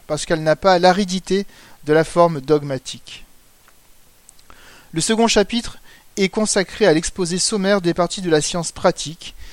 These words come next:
et expérimentale sur lesquelles, à défaut d'une instruction complète,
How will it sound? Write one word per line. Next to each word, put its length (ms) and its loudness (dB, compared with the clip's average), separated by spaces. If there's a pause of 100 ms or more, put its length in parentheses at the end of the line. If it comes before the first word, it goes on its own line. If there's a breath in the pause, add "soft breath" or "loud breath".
(420 loud breath)
et 280 4
expérimentale 800 0
sur 180 -2
lesquelles, 540 0
à 100 6
défaut 380 0
d'une 180 -4
instruction 680 -6
complète, 600 -6